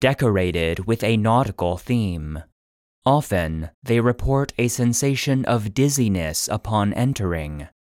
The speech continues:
which fades within a few seconds.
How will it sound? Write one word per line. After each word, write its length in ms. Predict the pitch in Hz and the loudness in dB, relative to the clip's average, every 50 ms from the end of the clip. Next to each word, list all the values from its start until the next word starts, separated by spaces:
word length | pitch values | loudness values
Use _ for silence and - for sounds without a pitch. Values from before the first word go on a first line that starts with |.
| _ | _
which 300 | - 113 101 - - - | -2 -2 -2 -2 -2 -6
fades 640 | - - 139 139 139 127 104 82 80 78 76 - - | -6 -2 0 0 2 2 0 0 -2 -2 -2 -2 0
within 320 | 110 117 113 - 113 104 | 0 0 0 0 0 0
a 100 | 101 95 | 0 0
few 260 | 92 - - 95 90 85 | -2 -4 -6 -6 -6 -4
seconds. 840 | - - 117 117 - 104 90 85 78 76 71 71 67 - - - | -2 -2 -2 -2 -2 -2 -2 -2 -4 -6 -8 -8 -6 -6 -6 -6